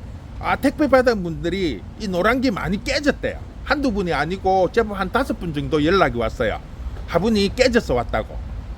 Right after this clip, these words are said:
그러니까 이게 집어 던져서 깨진 게 아니고 박스를 이렇게 차곡차곡 재다 보니까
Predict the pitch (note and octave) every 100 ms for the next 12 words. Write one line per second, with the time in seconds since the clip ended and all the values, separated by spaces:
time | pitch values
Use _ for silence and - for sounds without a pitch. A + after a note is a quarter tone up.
0 | - - A3 G3+ F#3 F3+ G#3 F#3 - -
1 | - - A#3+ - E4 F4 D#4 - F#3+ -
2 | F3 E3+ G3 F3 C3 D3+ F#3 B3 B3+ A2
3 | - - - - - - B3+ D4 - B3+
4 | A3 F3+ F#3 F#3+ F3 - - A#3 A#3 -
5 | A#3+ F3+ - C#3+ A#3+ B3+ F#3+ D#3 C#3 F#3
6 | E3+ F#2+